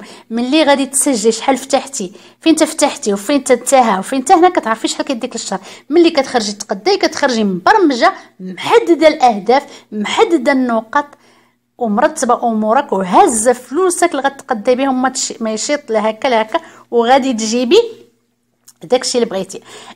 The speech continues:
انا لهاد، آه، ميلتون فريدمان وادم سميث هما اللي تفرجت في واحد الفيلم، آه،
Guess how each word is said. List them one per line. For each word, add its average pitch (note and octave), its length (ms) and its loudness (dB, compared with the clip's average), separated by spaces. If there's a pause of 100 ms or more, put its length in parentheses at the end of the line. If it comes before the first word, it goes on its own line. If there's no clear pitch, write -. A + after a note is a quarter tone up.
انا C#4+ 340 4
لهاد، A3+ 460 2
آه، G3+ 920 0
ميلتون B3+ 520 0
فريدمان A#3+ 580 2
وادم A#3 500 2
سميث A#3 380 -6
هما G#3 200 -2
اللي A3 180 -2
تفرجت B3 420 0
في G#3 280 -8
واحد G3 280 -4
الفيلم، A#3 560 -4 (640)
آه، G3+ 840 -2